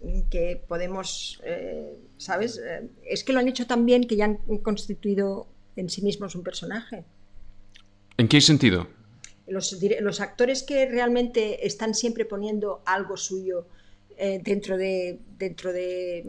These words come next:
Speaker 1: ¿sabes? Esa gran pregunta que nos hace muchas veces, ¿no? Pero bueno, pero ¿es, es, es en mí?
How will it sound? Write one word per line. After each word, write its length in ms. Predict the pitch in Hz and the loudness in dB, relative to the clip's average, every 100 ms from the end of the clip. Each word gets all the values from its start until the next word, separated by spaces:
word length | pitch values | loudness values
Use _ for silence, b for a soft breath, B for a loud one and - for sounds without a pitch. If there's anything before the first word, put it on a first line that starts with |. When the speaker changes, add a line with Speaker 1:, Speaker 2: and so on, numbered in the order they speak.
| 95 202 | -12 -12
Speaker 1:
¿sabes? 260 | - 185 185 | -8 -4 -2
Esa 220 | 180 180 | -2 -4
gran 240 | 165 180 170 | -4 -6 -6
pregunta 380 | 165 180 180 | -6 -6 -8
que 80 | 160 | -8
nos 120 | 165 165 | -10 -12
hace 120 | 170 | -12
muchas 320 | 170 160 - | -12 -12 -10
veces, 340 | 180 - 156 165 | -12 -12 -16 -14
¿no? 140 | 202 | -8
Pero 160 | 190 190 | -4 2
bueno, 220 | 240 220 | 2 2
pero 180 | 190 185 | 0 -4
¿es, 200 | 185 - | -4 -4
es, 200 | 208 - - | -4 -6 -4
es 140 | - | 0
en 200 | 269 262 | 4 4
mí? 280 | 269 403 | 2 0